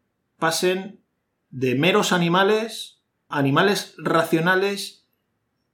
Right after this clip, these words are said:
que necesitan la técnica, ¿no? El artificio, el coger algo y transformarlo en otra cosa. En este caso es curioso porque va a ser prácticamente una quijada. Caín y Abel.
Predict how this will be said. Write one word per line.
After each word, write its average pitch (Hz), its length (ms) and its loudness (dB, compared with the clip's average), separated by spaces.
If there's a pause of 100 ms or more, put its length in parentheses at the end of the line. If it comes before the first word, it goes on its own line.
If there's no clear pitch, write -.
(180)
que 147 120 0
necesitan 151 580 0
la 131 300 -2
técnica, 113 680 -2
¿no? 147 300 -10
El 131 180 2
artificio, 127 1300 -2 (520)
el 120 220 -2
coger 175 360 0
algo 202 640 2 (540)
y 135 120 2
transformarlo 151 760 0
en 139 140 0
otra 143 280 -2
cosa. - 540 -10 (720)
En 160 100 -4
este 180 220 2
caso 208 180 2
es 185 80 -2
curioso 190 760 2 (580)
porque 135 240 0
va 135 100 4
a 139 40 0
ser 151 260 0
prácticamente 147 560 -2
una 156 200 -2
quijada. 113 680 -4 (1300)
Caín 127 300 4
y 123 80 0
Abel. 151 460 0